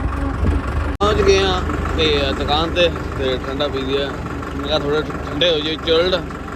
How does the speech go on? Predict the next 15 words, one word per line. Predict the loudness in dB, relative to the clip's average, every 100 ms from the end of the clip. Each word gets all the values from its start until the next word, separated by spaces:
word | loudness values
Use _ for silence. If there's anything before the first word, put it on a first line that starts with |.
| -6
ਤੇ | -2
ਹੁਣ | -2 -2
ਦੋ | -2
ਤਿੰਨ | -2 -4 -2
ਘੰਟੇ | -2 -4 -6
ਨੀਂਦ | -8 -8 -8
ਕੱਢ | -8 -6
ਕੇ | -6 -8 -8 -10 -10 -10 -10 -10 -10 -4
ਫਿਰ | -2 -2
ਜਾਊਂਗਾ। | -2 -4 -4 -4 -6 -8 -8 -8 -6 2
ਲਓ | 4 6
ਜੀ, | 6 6
ਪੈਂਚਰ | 6 4 4 2
ਪੂੰਚਰ | 2 0 0 0
ਲਵਾ | 0 0 0